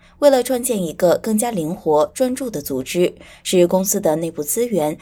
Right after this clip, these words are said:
与重点策略更好地结合，将裁减大约百分之十的人员。创立于二零一二年的 Blue Apron 旨在为客户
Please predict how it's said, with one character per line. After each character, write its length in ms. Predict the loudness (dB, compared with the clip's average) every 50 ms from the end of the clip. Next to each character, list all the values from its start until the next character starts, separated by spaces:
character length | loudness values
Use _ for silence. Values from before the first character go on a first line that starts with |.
| -14 -8 -2
与 180 | 0 0 0
重 180 | 0 -2 -4 -4
点 200 | -4 -6 -6 -6
策 260 | -6 -6 -4 -4 -2
略 240 | 0 2 0 0 0 -2
更 160 | -6 -6 -6
好 160 | -6 -8 -10
地 120 | -8 -8 -6
结 220 | -4 -2 0 0
合， 440 | -2 -2 -2 0 2 2 2 2 -2 -12 -20 -20 -20 -10 -2
将 180 | 2 4 4 4
裁 200 | 2 0 -2 -2
减 240 | 0 0 -2 -2 -4
大 140 | -8 -10 -6
约 140 | -4 -4 -4
百 200 | -2 -4 -6 -4
分 140 | -4 -4 -4
之 140 | -2 -4 -4
十 220 | -4 -6 -8 -6
的 140 | -4 -4 -4
人 220 | -4 -4 -6 -4
员。 300 | -2 0 0 0 0 -2 -8 -16 _ _ _ _ _ _ _ _ _ -8
创 220 | -4 0 0 2
立 120 | 2 0 0
于 180 | 0 0 0
二 160 | 0 -2 -4 -4
零 120 | -4 -4
一 80 | -2 -2
二 160 | -2 -2 -2
年 260 | -4 -4 -4 -4 -2
的 220 | 0 0 0 0 -2
Blue 260 | -2 -4 -2 -2 -2
Apron 500 | -2 -2 -2 -4 -4 -2 0 0 0 -2 -6 -16 -20 -12 -4
旨 140 | -2 0 4
在 160 | 4 4 6
为 200 | 6 6 6 6
客 240 | 4 2 2 2 2
户 280 | 2 0 0 0 0